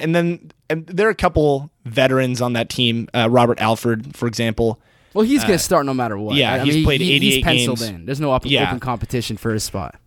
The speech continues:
Speaker 1: No. Uh, but, yeah, Tremaine Brock is a guy who's been around forever. I feel like he's, has he now been on every team in the N F C West? I know he's
Speaker 2: <laughs>
Speaker 1: a forty-niner, and he was a Seahawk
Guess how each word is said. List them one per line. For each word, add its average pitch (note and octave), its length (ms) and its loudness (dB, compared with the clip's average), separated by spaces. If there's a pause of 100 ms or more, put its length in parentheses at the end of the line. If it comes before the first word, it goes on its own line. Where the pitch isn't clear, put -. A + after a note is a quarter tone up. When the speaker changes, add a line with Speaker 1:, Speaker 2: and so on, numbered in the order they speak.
(160)
Speaker 1:
No. C#3 320 -2 (240)
Uh, D3 360 4
but, D#3+ 440 0 (480)
yeah, D#3+ 340 -2
Tremaine E3+ 340 2
Brock C3 300 2
is C#3 80 -2
a - 20 -4
guy B2 120 0
who's B2 100 0
been B2 140 -6
around A#2 240 -4
forever. A#2 280 -2
I A2+ 180 -2
feel C#3+ 140 2
like C3 120 0
he's, A2+ 240 -2 (240)
has C3 120 -2
he C3 100 4
now A2+ 180 2
been B2 180 2
on - 80 -4 (100)
every - 280 -2
team D3 360 -6 (280)
in C#3+ 160 2
the C#3 320 4
N - 240 -14
F C#3 120 0
C C#3 140 -10
West? C3+ 300 -20 (440)
I B2+ 40 -20 (180)
know - 60 4
he's - 220 4
Speaker 2:
<laughs> - 40 -6
Speaker 1:
a G#3+ 140 4
forty-niner, A#2 760 0
and A#2 120 -10
he A2 80 -20
was A#2 180 -20
a A#2 40 -20
Seahawk A#2+ 200 -20